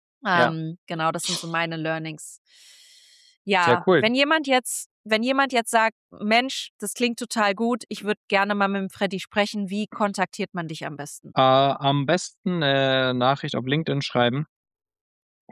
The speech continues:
Speaker 2: Mhm.
Speaker 1: und ja,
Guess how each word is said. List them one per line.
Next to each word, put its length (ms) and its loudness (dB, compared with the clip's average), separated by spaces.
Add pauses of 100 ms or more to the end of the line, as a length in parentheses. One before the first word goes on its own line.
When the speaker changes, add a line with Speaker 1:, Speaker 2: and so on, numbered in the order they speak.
(340)
Speaker 2:
Mhm. 200 -2
Speaker 1:
und 180 -12 (1900)
ja, 240 0